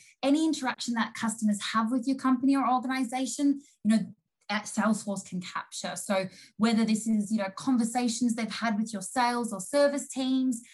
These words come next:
um, or as you mentioned, Helen, you know, marketing content, have they attended an event? Did they register for an event and didn't attend? You know, what emails are they clicking through on?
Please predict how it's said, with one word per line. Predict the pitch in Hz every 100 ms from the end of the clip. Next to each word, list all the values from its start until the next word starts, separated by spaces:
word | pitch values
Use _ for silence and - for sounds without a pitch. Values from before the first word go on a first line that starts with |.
| - _
um, | 208 208
or | 226 226
as | 208 208
you | 214
mentioned, | 214 208 214 202 202
Helen, | 202 196 202 202 _
you | 208
know, | 196 202 -
marketing | 233 220 202
content, | - 165 160 165 - - - _ -
have | 240 214
they | 247
attended | 240 - 208 185 175
an |
event? | 156 170 214 -
Did | 294 320
they | 330
register | 202 220 330 - 226 190 -
for | 180
an | 175
event | 180 170 175
and | 180
didn't | 180 185 269
attend? | - - - - - - - -
You | 202
know, | 202
what | 190 277 277 -
emails | 226 240 240 220
are | 208
they | 185 -
clicking | - 240 - 220
through | - 208 208 208
on? | 180 175 175